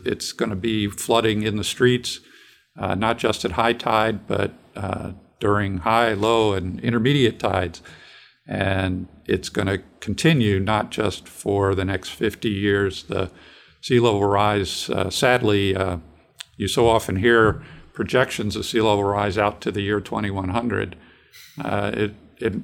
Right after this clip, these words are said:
you might conclude that, well, there, that'll be it, and then we can move on. Uh,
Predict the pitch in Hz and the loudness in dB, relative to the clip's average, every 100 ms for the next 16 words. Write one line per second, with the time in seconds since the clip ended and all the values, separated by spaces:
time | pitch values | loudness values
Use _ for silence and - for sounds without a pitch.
0 | - _ _ _ _ 110 127 156 - 110 | -12 _ _ _ _ 0 2 0 -2 0
1 | 135 123 110 117 135 117 107 113 113 104 | 2 4 4 2 4 4 2 0 -2 -10
2 | - _ 110 110 107 104 107 139 123 - | -18 _ 0 2 2 2 4 4 2 -4
3 | 104 104 107 101 107 101 104 110 123 110 | -4 -4 -2 -4 -4 -2 0 0 0 0
4 | 95 - - - - _ - - 101 | -6 -12 -20 -20 -20 _ -6 -2 -2